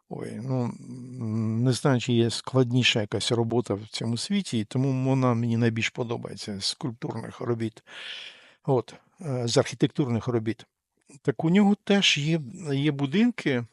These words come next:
які він теж проєктував, робив, де оця округлість форм, вона якось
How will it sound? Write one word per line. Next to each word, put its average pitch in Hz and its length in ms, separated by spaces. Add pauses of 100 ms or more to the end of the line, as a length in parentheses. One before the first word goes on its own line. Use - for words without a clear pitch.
(140)
які 123 320
він 123 160
теж 139 200
проєктував, 131 840
робив, 131 680
де 143 580 (380)
оця 139 260
округлість 151 920
форм, 147 800 (960)
вона 139 320 (180)
якось 131 420